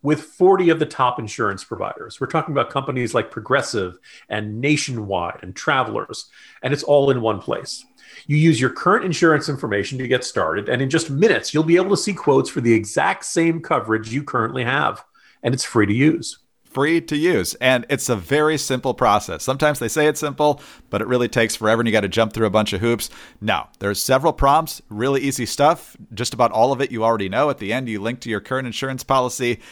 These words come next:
Speaker 2: They match you up with other policies that cover the same things,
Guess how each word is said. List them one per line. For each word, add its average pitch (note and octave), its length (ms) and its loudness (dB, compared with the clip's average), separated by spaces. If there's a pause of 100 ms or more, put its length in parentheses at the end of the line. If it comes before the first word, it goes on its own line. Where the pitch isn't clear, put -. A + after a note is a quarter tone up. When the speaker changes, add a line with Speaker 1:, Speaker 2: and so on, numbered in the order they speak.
(220)
Speaker 2:
They G2+ 100 -4
match A2+ 300 0
you A#2 100 -2
up A#2+ 100 -2
with A2 120 -6
other A#2 180 0
policies B2 540 0
that G2+ 120 -6
cover A#2 200 -4
the G#2+ 80 -6
same G#2 260 -6
things, C3+ 400 -2